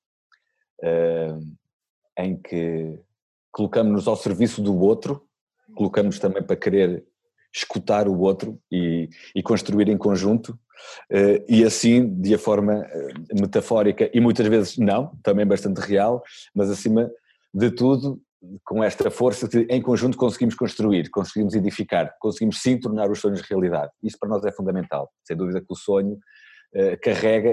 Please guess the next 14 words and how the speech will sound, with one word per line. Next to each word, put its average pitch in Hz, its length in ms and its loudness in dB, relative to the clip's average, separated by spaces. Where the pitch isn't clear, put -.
essa 104 200 -2
missão, 113 580 0
essa 98 200 -6
vontade, 104 580 -2
essa, 92 320 -4
eh, 90 400 -4
essa 101 200 -4
construção. 85 580 -6
Quando 123 180 -2
estamos 117 260 -2
a 120 60 0
falar, 104 440 -2
então, 101 480 -4
principalmente 98 960 -6